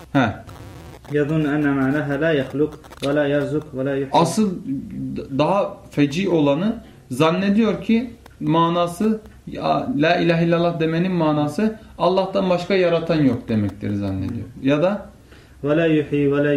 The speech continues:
Speaker 2: يُمِيتُ وَلَا يُدَبِّرُ الْأَمْرَ إِلَّا اللّٰهُ سُبْحَانَهُ
Speaker 1: Ha, adamın anladığı şey la ilahe illallah deyince Allah'tan başka rızık veren yoktur. Allah'tan başka öldüren ve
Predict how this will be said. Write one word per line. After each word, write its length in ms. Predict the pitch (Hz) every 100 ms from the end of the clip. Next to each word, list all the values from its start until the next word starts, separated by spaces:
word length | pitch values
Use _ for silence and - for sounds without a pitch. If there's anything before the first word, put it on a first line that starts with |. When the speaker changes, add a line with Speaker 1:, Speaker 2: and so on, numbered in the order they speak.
| 143
Speaker 2:
يُمِيتُ 260 | 160 147 -
وَلَا 160 | 143 143 139
يُدَبِّرُ 360 | 139 151 139 135
الْأَمْرَ 240 | 139 143 139
إِلَّا 120 | 131 127
اللّٰهُ 180 | 131 131
سُبْحَانَهُ 340 | 127 117 127
Speaker 1:
Ha, 320 | 180 165 113 - -
adamın 360 | 180 196 233 226
anladığı 460 | 220 214 208 214
şey 260 | - 214 220 - - -
la 200 | 202 208
ilahe 240 | 208 208
illallah 380 | 208 202 202 -
deyince 380 | 208 202 208 220
Allah'tan 420 | 190 190 185 190
başka 280 | 185 - 185
rızık 320 | 175 170 170
veren 260 | 165 165 165
yoktur. 340 | 160 - 135 131
Allah'tan 480 | 143 156 160 160 156
başka 460 | 151 - 156 - - - -
öldüren 520 | 147 151 151 156 156
ve 140 | 151